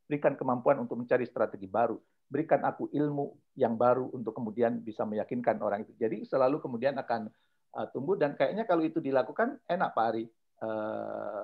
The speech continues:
Wijaya. Jadi yuk kita fokus, eh, hal-hal yang di bawah eh, kendali kita. Ya, jadi, eh, boleh jadi misalnya nih,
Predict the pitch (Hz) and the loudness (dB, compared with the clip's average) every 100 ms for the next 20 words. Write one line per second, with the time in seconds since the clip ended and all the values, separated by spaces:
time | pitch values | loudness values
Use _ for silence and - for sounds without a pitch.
0 | - 123 117 104 104 - 117 156 - _ | -8 -4 -2 0 -2 -6 -4 -4 -6 _
1 | _ _ - 175 151 131 143 139 - 160 | _ _ 0 0 0 0 2 2 0 -4
2 | - _ _ _ _ _ 123 120 113 107 | -6 _ _ _ _ _ -4 -2 -2 -4
3 | - - 131 113 170 170 139 123 107 110 | -8 -6 -4 0 2 2 2 -2 -2 2
4 | 117 127 - _ _ _ - 113 104 98 | 2 2 -4 _ _ _ -8 -4 -4 -6
5 | 98 - _ _ - 110 101 92 107 101 | -10 -16 _ _ -8 -6 -6 -8 -10 -12
6 | - _ - 98 104 135 - _ _ _ | -16 _ -20 0 4 4 2 _ _ _
7 | _ _ _ _ _ _ _ _ - 151 | _ _ _ _ _ _ _ _ -10 -4
8 | 131 135 131 131 131 - _ _ _ _ | -2 -4 -6 -10 -12 -18 _ _ _ _
9 | 147 165 175 208 185 151 147 165 143 | 6 8 6 6 6 6 6 6 2